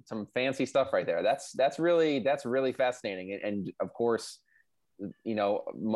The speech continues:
we work with younger kids. So, you know, the only thing I really hear about with brain injury is, like, football and concussions and things like that. So just hearing, hearing that is, it, it, it's pretty, it's pretty fascinating stuff.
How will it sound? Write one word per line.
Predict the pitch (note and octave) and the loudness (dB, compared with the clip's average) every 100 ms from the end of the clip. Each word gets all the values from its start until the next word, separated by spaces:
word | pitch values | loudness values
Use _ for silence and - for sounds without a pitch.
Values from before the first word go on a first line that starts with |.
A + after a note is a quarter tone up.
| - | -2
we | G#2 A2+ | 0 2
work | A2 G#2+ | 2 2
with | A2+ G2 | 0 0
younger | G#2 G#2 G#2 | -2 0 -2
kids. | - G2 G#2+ A#2+ | 0 0 0 -2
So, | - F#2+ G2 - | 0 2 2 0
you | G2 | -2
know, | F#2 F#2 - - - | -2 -2 -6 -8 -2
the | |
only | A2 A2 | -2 0
thing | G#2+ | 0
I | G#2 | 0
really | A2 G#2+ F#2+ | 2 0 0
hear | G#2 | 0
about | G#2 F#2+ F#2 | 2 2 2
with | F2+ | 0
brain | G2 G2+ | -2 -2
injury | G2+ G2 F#2+ | -4 -2 -2
is, | F2+ | 0
like, | E2+ E2+ _ _ _ - | -2 -6 _ _ _ -6
football | C#3 - G#2 G2+ G#2 | -4 0 2 4 2
and | G#2 | 0
concussions | - G#2 - A#2+ - F#2+ G#2 G2+ | -6 -4 -2 -2 -4 -6 -6 -8
and | F#2+ | -6
things | G2+ F#2 | -6 -4
like | F2 F2 | -6 -2
that. | E2+ F#2 - _ - _ _ | 0 0 -2 _ -20 _ _
So | - G#2 G2 G2 F#2+ F#2 - - G2+ - | -2 0 2 2 0 -2 -6 -12 -12 -6
just | G#2 - | -6 -4
hearing, | G#2+ A2 A2 | -4 -2 -2
hearing | - A#2+ C3 A#2+ | -2 0 2 2
that | A2 C#3+ A#2 - | 2 4 2 0
is, | G#2 G#2 - - _ - - | -4 -6 -10 -20 _ -20 -12
it, | - - F#2 - | -8 -8 -8 -6
it, | G2+ - | -6 -6
it's | - - | -10 -4
pretty, | D#3 D3 | -2 0
it's | C3 | -2
pretty | - F3 | -2 -2
fascinating | - C#3+ - C3 A#2 | 0 0 0 -2 -4
stuff. | - G#2+ - | -2 -2 -2